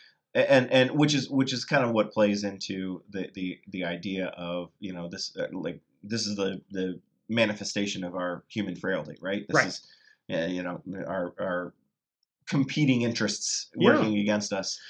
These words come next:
Speaker 2: Well, there, there is, I, I'm blanking on the name of it. <laughs> It's on Netflix.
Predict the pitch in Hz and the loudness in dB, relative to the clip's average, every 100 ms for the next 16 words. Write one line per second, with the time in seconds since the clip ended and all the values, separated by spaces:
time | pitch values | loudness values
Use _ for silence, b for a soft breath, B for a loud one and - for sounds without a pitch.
0 | B B 185 214 302 185 214 220 151 - | B B 4 4 4 2 4 4 2 -2
1 | - _ _ _ - 147 - 139 135 120 | -10 _ _ _ 2 2 2 0 0 4
2 | 170 185 185 160 139 139 156 147 110 113 | 4 4 4 2 2 4 4 2 0 -2
3 | 135 - 107 92 135 160 107 120 | -4 -4 -6 -2 -4 -4 -6 -8